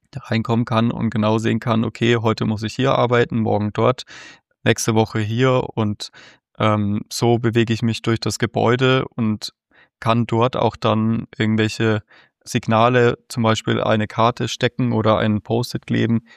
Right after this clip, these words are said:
Ich hab ein Problem, das würde ich gerne am nächsten Morgen mit den anderen besprechen, sodass er möglichst schnell, ähm, zu einer Lösung seiner Themen kommt. Und man, man kann sich das so vorstellen, dass dann da jeden Morgen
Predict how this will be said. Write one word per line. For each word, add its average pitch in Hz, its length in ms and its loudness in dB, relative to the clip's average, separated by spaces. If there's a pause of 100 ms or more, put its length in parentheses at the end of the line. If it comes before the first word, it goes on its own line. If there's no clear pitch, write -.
(100)
Ich - 160 -4
hab 120 160 0
ein 117 100 0
Problem, 120 640 0
das 113 180 -2
würde 117 160 0
ich - 80 -10
gerne 113 300 2
am 107 100 2
nächsten 110 320 -2
Morgen 110 260 2
mit 110 120 -2
den 107 100 -2
anderen 107 300 0
besprechen, 123 540 -2 (380)
sodass 107 460 0
er 107 300 2
möglichst 110 420 0
schnell, 110 380 2 (440)
ähm, 107 360 0
zu - 100 -6
einer 110 180 2
Lösung 113 640 0
seiner 107 580 0 (200)
Themen 110 320 0
kommt. - 440 -4 (1120)
Und 107 220 -2
man, 104 360 0
man 110 100 -4
kann 110 160 2
sich 110 120 -4
das 110 180 0
so 127 160 0
vorstellen, 120 500 2
dass 110 200 2
dann 110 280 0
da 107 240 2
jeden 113 320 0
Morgen 113 440 0